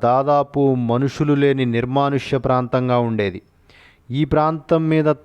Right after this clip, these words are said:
తమ పట్టు నిలబెట్టుకోవాలని మెక్సికో, ఈ ప్రాంతాలన్నింటినీ ఎలాగైనా తమ కిందకు తెచ్చుకొని గొప్ప దేశంగా ఎదగాలని యూఎస్ఏ యుద్ధాలు చేస్తూ ఉన్న రోజులవి.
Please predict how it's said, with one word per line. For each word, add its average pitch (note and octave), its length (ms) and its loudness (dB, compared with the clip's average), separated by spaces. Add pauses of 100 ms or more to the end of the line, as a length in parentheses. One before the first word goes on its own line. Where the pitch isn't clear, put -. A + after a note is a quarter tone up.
తమ C#3 160 0
పట్టు C3+ 400 -2
నిలబెట్టుకోవాలని C#3+ 1040 0
మెక్సికో, A#2+ 840 -2 (460)
ఈ C3+ 140 0
ప్రాంతాలన్నింటినీ C#3+ 1300 0
ఎలాగైనా C#3 800 2
తమ C3 300 -4
కిందకు C#3 480 -4
తెచ్చుకొని D3+ 680 -4 (380)
గొప్ప A#2+ 420 -2
దేశంగా C#3 680 0
ఎదగాలని C3 600 2
యూఎస్ఏ A#2+ 720 -2 (400)
యుద్ధాలు B2+ 460 -2
చేస్తూ C3+ 460 0
ఉన్న B2+ 300 0
రోజులవి. A#2 540 -2